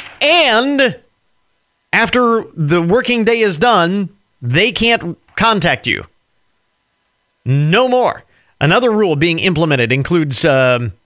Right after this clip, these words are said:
banning employers from monitoring workers at home. What was it? The, uh, shoot, I don't remember the, uh, company. We had the story last week, I think it was, that posted a job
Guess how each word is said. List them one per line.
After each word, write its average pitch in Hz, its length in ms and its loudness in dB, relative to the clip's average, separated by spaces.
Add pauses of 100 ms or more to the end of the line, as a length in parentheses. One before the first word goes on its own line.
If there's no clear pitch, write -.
(240)
banning 180 520 0
employers 180 680 0
from 156 360 0
monitoring 160 840 0
workers 120 760 -2 (260)
at 131 200 0
home. 90 420 -2 (1080)
What 226 220 0
was 277 200 0
it? 302 160 -4
The, 185 720 -8 (440)
uh, 139 640 -2 (380)
shoot, - 420 -2
I 170 80 0
don't 220 180 -2
remember 175 380 0
the, 143 300 0
uh, 127 60 2
company. 175 320 0
We 143 100 0
had 214 180 0
the 151 60 -2
story 151 480 0 (460)
last 180 300 0
week, 220 220 0
I 120 80 2
think 123 180 0
it 117 100 -2
was, 95 360 -2 (380)
that 127 320 -2
posted 214 600 0
a 143 560 0 (160)
job 131 680 2